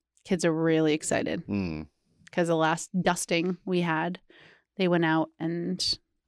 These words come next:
Speaker 1: you couldn't do anything in it. So they went out in it, but they couldn't really do anything.
Speaker 2: Playing in the snow out of desperation.
Speaker 1: Yeah. They just saw white stuff and wanted to go in it.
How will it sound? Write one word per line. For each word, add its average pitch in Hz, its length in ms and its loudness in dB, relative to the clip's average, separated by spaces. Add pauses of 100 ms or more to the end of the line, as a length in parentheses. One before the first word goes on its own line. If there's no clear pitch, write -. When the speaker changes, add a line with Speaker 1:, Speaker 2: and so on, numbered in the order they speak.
(200)
Speaker 1:
you - 140 -6
couldn't 160 200 -2
do 151 140 -2
anything 160 280 -2
in 160 100 -2
it. - 200 -8
So 180 280 -6 (300)
they 233 80 0
went 285 140 6
out 220 100 4
in 165 100 2
it, 165 160 0 (220)
but 80 240 -6 (1040)
they 165 60 -12
couldn't - 200 -10
really 170 180 -8
do - 100 -12
anything. 180 300 -10
Speaker 2:
Playing 78 280 -2
in 71 80 -4
the 67 80 -6
snow 76 300 0
out 73 100 0
of 73 60 -2
desperation. 76 680 -2 (340)
Speaker 1:
Yeah. 170 240 -2 (280)
They 190 80 -6
just 165 220 -6
saw 170 160 0
white 170 240 -2
stuff 175 320 -6
and 175 120 -4
wanted 175 220 -4
to 180 60 -8
go 175 180 -4
in 185 80 -2
it. 185 100 -4